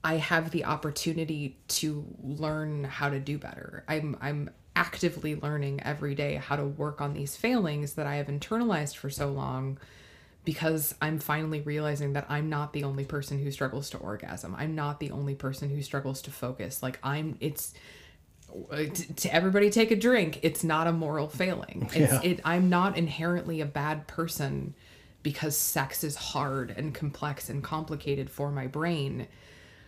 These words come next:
Speaker 1: But it's also something that I'm passionate about. And it's
Speaker 2: Mm.
Speaker 1: like, I mean, and it's something that when I, when, you know, the stars align and I'm with a partner who I'm very compatible with, it is a wonderful experience. And it's, like, a type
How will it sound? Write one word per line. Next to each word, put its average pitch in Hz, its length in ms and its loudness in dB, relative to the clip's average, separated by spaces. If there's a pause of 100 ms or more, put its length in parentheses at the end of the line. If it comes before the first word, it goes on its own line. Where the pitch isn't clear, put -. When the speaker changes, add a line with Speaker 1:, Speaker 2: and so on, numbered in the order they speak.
(340)
Speaker 1:
But 196 140 6
it's 202 120 4
also 226 200 4
something 240 200 8
that 220 100 6
I'm 196 100 4
passionate - 600 -2
about. - 380 -10
And 113 100 6
it's 101 140 4
Speaker 2:
Mm. - 40 -2
Speaker 1:
like, 170 200 -2
I 170 80 2
mean, 180 260 4
and 170 160 2
it's 165 120 0
something 175 520 2
that 139 380 0 (840)
when 175 460 4
I, 185 180 4
when, 175 720 4
you 170 120 2
know, 156 120 0
the 160 80 -8
stars 170 340 0
align 156 340 0
and 151 120 -2
I'm 151 160 -2
with 156 200 -2
a - 40 -6
partner 151 640 -2 (320)
who 165 140 0
I'm 156 180 0
very 160 240 0
compatible 165 680 2
with, 143 400 -4 (540)
it 185 100 4
is 190 140 6
a 180 60 4
wonderful 165 760 4
experience. 143 640 -2
And 135 80 -2
it's, 143 140 -4
like, 151 140 -4
a 139 100 -2
type 160 420 -2